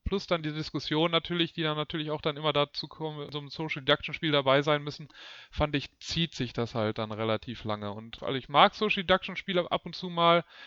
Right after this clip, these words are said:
aber für mich müssen die nicht, also wenn die länger als eine halbe Stunde sind, dann, dann sind die für mich zu lang. Und das Spiel braucht schon, also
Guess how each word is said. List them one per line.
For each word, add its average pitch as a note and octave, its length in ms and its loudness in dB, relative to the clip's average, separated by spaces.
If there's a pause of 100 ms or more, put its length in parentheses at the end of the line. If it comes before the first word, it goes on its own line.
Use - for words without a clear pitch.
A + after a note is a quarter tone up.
(300)
aber C#3+ 220 -2
für D3 140 -14
mich D3+ 200 -10
müssen D3+ 280 -14
die C#3 100 -6
nicht, C#3+ 340 -12
also C3 220 -4
wenn C#3 120 -6
die C#3 180 -4
länger D3 320 -2
als D#3+ 180 -4
eine D3+ 80 0
halbe D3 160 2
Stunde D3 280 -4
sind, C#3 220 -8
dann, C3 140 -6
dann B2+ 140 -6
sind A#2+ 160 -12
die - 40 -16
für B2 120 -10
mich A2+ 140 -10
zu - 120 -12
lang. G#2 140 -10 (260)
Und A2+ 380 -18
das - 260 -8
Spiel - 440 -8
braucht A#2 280 2
schon, A#2 340 -2
also A2 460 -6